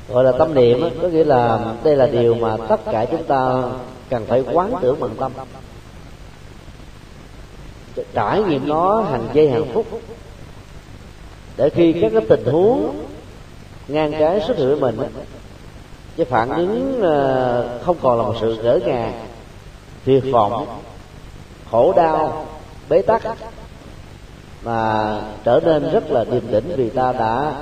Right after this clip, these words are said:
tru liệu được, dự đoán được, tiên tri được rằng là các tình huống như thế sẽ có thể xảy ra với chúng ta. Cái năng lực của sự tâm niệm đó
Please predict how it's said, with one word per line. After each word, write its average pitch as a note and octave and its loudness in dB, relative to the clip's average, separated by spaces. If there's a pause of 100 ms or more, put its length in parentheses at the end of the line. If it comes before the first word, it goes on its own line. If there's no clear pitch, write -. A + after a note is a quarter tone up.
(840)
tru D3+ 6
liệu B2 4
được, A2+ 0 (1500)
dự C#3+ 4
đoán F#3+ 6
được, C3+ 2 (180)
tiên G3 6
tri G3 8
được D3 4 (400)
rằng C3+ 0
là A2+ 0 (100)
các - 0
tình - 0
huống C#3+ -2
như C3+ -2
thế D3+ 0 (260)
sẽ A#2+ 0
có E3 0
thể A#2+ 2
xảy B2 -2
ra C3 -2
với B2 -6
chúng C3 -10
ta. A#2+ -4 (2250)
Cái D3 2
năng E3 2
lực B2+ 4 (100)
của C#3 2
sự A#2+ 4
tâm D3 2
niệm A#2 4
đó F3 0